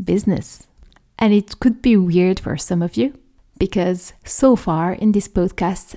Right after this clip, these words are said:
I've been talking only about life. And this is what the podcast name is. Podcast Vivre. Vivre la vie, life. And for some of you,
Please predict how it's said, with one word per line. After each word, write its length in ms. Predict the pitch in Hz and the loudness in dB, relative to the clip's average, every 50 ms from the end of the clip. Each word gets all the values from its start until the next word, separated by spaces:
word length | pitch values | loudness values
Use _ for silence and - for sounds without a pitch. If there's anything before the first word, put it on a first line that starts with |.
| - _ - | -16 _ -2
I've 160 | 220 208 196 | -2 0 2
been 140 | - 202 190 | 0 0 -2
talking 460 | 190 - 196 180 185 - - 185 - - _ _ _ - | -2 -2 -2 -2 -2 -2 -4 -6 -6 -8 _ _ _ -4
only 300 | 208 202 196 190 185 180 | -2 0 2 2 2 0
about 340 | 160 165 151 160 170 165 | 0 0 -2 -2 -2 -4
life. 380 | - 208 175 - - 175 - - _ - | -4 -4 -4 -4 -6 -8 -10 -10 _ 0
And 180 | 208 202 190 - _ _ | 2 2 2 0 _ _
this 140 | - 277 240 | 0 2 4
is 260 | 302 277 - - - - - - _ _ _ _ | 4 4 2 0 -4 -10 -14 -20 _ _ _ _
what 240 | - 214 208 208 - | 0 0 0 0 0
the 80 | - | -2
podcast 580 | 202 - - 180 185 - - - 185 185 - - | -2 -2 -2 -4 -4 -4 -4 -4 -6 -4 -4 -2
name 300 | 196 180 185 185 185 - | 0 0 0 0 -2 -4
is. 440 | - - 92 - - - - - - _ _ _ _ _ _ | -8 -10 -12 -12 -14 -14 -16 -18 -18 _ _ _ _ _ _
Podcast 540 | - 233 233 - - - 202 208 208 - - - | 2 2 2 2 0 -2 -2 0 -2 -4 -8 -8
Vivre. 580 | 170 165 196 220 202 - 165 - - - - - _ _ _ _ _ _ _ _ | -4 0 0 0 0 0 -4 -8 -14 -20 -20 -20 _ _ _ _ _ _ _ _
Vivre 600 | - 202 175 202 240 247 220 180 156 160 160 202 | -4 -2 2 4 6 6 4 4 2 -4 -4 -2
la 180 | 190 180 180 180 | 0 2 2 2
vie, 280 | 180 185 214 214 196 175 | 2 2 2 2 2 0
life. 540 | 165 160 196 214 202 170 - - - - - - _ - - _ _ _ - | 0 0 0 0 0 -2 -4 -8 -14 -16 -18 -20 _ -20 -20 _ _ _ 2
And 300 | 233 220 208 196 - - | 4 4 6 4 2 0
for 160 | - - 202 | -2 -2 -2
some 240 | 180 - 196 180 185 | 0 0 0 2 2
of 160 | 202 208 - | 2 2 4
you, 260 | 277 302 320 330 - | 4 4 4 2 -2